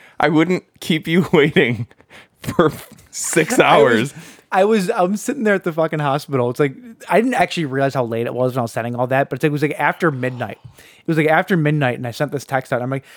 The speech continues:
Speaker 2: I could have kept going, but then I realized that to, like, you and Aaron and, uh, uh,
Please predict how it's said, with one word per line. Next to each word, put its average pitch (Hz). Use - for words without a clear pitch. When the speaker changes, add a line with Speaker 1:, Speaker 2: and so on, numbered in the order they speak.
Speaker 2:
I 156
could 208
have 226
kept 156
going, 135
but 139
then 147
I 147
realized 127
that 120
to, 131
like, 120
you 139
and 120
Aaron 123
and, 110
uh, 107
uh, 104